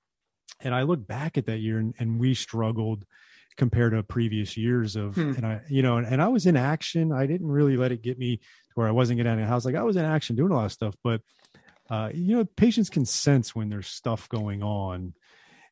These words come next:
Speaker 1: and, uh, you know, you'd be surprised with that. And that's sometimes hard to measure, but I would assume at that stage of my practice, m-,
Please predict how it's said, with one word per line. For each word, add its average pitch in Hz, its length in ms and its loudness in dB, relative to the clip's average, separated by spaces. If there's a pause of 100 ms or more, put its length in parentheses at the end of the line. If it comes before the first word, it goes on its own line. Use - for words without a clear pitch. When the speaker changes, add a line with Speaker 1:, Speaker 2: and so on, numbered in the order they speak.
(120)
Speaker 1:
and, 113 560 -2 (180)
uh, 131 400 -12
you 151 180 0
know, 131 80 2
you'd 123 160 2
be 127 80 4
surprised 117 560 -2
with 107 100 -2
that. 107 200 -4
And 117 80 -4
that's 170 300 -4
sometimes 160 380 4
hard 127 240 2
to 110 60 0
measure, 113 440 0
but 107 200 -8 (400)
I 139 100 6
would 151 140 8
assume 151 500 6
at 120 120 2
that 120 220 2
stage 120 360 0
of 110 80 -2
my 101 160 -2
practice, 110 800 -4 (100)
m-, 104 80 -10